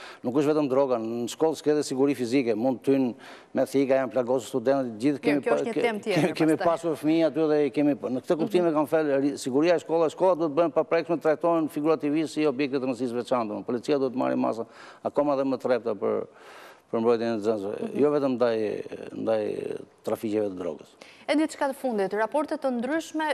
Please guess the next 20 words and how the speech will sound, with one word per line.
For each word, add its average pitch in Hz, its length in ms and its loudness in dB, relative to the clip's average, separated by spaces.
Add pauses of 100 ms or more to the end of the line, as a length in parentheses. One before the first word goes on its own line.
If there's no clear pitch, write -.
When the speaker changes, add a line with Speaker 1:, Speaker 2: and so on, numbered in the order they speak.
(140)
Speaker 2:
ë, 214 260 0
qoftë 269 400 -2
të 277 80 -2
institucioneve 247 640 -8
shqiptare, 226 480 -4
por 220 240 -2
edhe 208 240 -4
atyre 196 480 -2
ndërkombëtare, 208 640 -4
flasin 277 380 -2
për 254 160 -4
një 220 100 -6
numër 262 240 -6
të 220 160 -10
madh 269 240 -6 (340)
dhe 269 200 0
në 285 180 2
rritje 277 300 -2
të 233 120 -6
përdoruesve, 220 920 -2